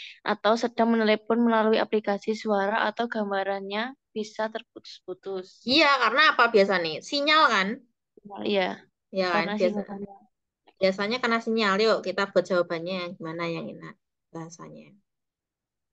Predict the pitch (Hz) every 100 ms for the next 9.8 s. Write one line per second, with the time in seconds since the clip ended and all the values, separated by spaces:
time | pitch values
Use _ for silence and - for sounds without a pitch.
0 | _ _ - _ _ _ _ _ - 196
1 | 180 175 285 339 381 269 208 214 208 226
2 | 220 214 214 202 190 185 196 208 196 196
3 | 190 196 - 170 170 - 285 269 180 165
4 | 165 170 175 190 247 330 - _ _ _
5 | _ _ _ _ _ _ _ _ _ _
6 | _ _ _ _ _ _ _ _ _ _
7 | _ _ _ _ _ _ _ _ _ _
8 | _ _ _ _ _ _ _ _ _ 220
9 | 202 202 214 - 208 196 _ 226